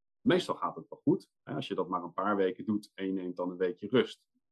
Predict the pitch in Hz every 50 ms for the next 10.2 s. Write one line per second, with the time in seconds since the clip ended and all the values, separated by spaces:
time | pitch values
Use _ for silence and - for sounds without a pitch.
0 | _ _ _ - 90 - - 98 95 - - 90 90 - 90 90 - _ _ 120
1 | 113 98 98 95 95 92 87 92 85 90 104 107 123 120 117 107 110 113 104 101
2 | - - 85 82 82 85 107 104 113 110 107 98 95 95 - 85 - 98 95 87
3 | 87 - _ - 113 110 98 85 85 85 87 90 - 90 - - - 85 87 87
4 | 87 - 107 117 110 - - - - _ _ _ _ _ _ _ _ _ - 98
5 | 101 104 104 101 92 90 90 90 87 - 113 117 110 - - - _ - 117 110
6 | 104 101 95 92 90 87 90 90 87 - _ _ - 87 90 92 98 123 170 180
7 | 151 - - - - 101 92 - - 92 90 - _ - 82 80 87 85 - _
8 | - 120 123 139 131 - 127 127 135 143 156 180 175 - _ _ _ _ _ _
9 | _ _ _ _ _ 131 139 143 151 156 160 156 - _ - 131 123 127 127 127
10 | - - -